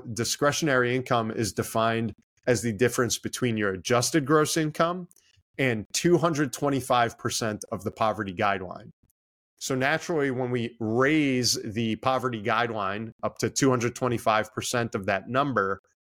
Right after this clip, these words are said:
that means that it's going to be a lower monthly repayment when we take the Save option. All right, so what that means in short,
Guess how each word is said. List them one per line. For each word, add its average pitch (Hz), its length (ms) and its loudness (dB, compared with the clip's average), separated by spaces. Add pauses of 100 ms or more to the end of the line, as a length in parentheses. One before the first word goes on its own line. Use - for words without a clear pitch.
(280)
that 151 260 2
means 143 320 -2
that 123 140 2
it's 117 140 -4
going 127 220 0
to 113 40 2
be 113 160 2
a 107 160 2
lower 131 420 4
monthly 117 460 2
repayment 107 760 0 (360)
when 120 140 2
we 113 120 2
take 113 300 0
the 101 140 -2
Save 104 520 0
option. - 440 -4 (960)
All 95 80 -2
right, 110 240 0
so 110 260 2 (480)
what 165 220 4
that 175 140 4
means 156 300 2
in 139 80 -2
short, 139 460 0